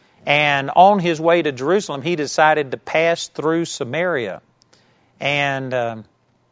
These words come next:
so in Luke chapter nine, verse fifty-one, it says, And it came to pass, when the time was come that he should be received up, he steadfastly set his face to go to Jerusalem,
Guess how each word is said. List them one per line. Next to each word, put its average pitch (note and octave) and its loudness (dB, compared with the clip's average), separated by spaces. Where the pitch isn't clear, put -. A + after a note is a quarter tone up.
so D#3 2
in C3 -6
Luke E3+ 0
chapter F3 2
nine, D3+ 0
verse D3 0
fifty-one, D3+ -4
it A#2+ -8
says, C#3+ 0
And A#2 -6
it A2 -14
came G3 -4
to G3 -6
pass, C3 -2
when C3 -10
the A#2+ -12
time E3+ 0
was F#3 -12
come B2 -8
that A#2+ -8
he D3+ -6
should C#3 -10
be B2+ -4
received D3 -6
up, A2 -6
he C3 -10
steadfastly E3 -2
set E3 2
his C#3+ -4
face C#3+ 0
to C3 -10
go C#3 0
to D3 -10
Jerusalem, B2 -6